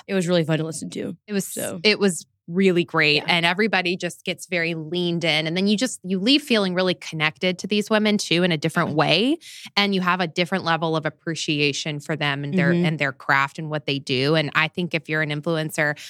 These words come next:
Speaker 2: I think you are an entrepreneur. I think you're, you know, you're working with brands and you're creating a community that didn't exist before. And you have so much power to influence, and, like, what an honor that is. And so, um,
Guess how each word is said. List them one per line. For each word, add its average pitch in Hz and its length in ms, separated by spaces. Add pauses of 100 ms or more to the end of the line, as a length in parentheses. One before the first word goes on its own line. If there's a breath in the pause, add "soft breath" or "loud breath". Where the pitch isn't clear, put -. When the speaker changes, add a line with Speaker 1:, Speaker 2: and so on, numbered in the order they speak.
(140 loud breath)
Speaker 2:
I 185 60
think 226 180
you 220 100
are 294 140
an 170 80
entrepreneur. 143 760
I 165 100
think 175 260
you're, 170 220
you - 180
know, 160 160
you're 170 320 (360 loud breath)
working 190 300
with 202 220
brands 190 380
and 180 120
you're 165 160
creating 175 480
a 170 60
community 180 540
that 160 160
didn't 165 240
exist 156 400
before. 214 520
And 165 340
you 170 160
have 160 300
so 165 220
much 170 280
power 180 500
to 165 440 (320 loud breath)
influence, 233 760 (100)
and, 175 480
like, 180 160
what 185 160
an 190 80
honor 147 360
that 165 260
is. 185 400
And 196 100
so, 170 340 (460 loud breath)
um, 160 400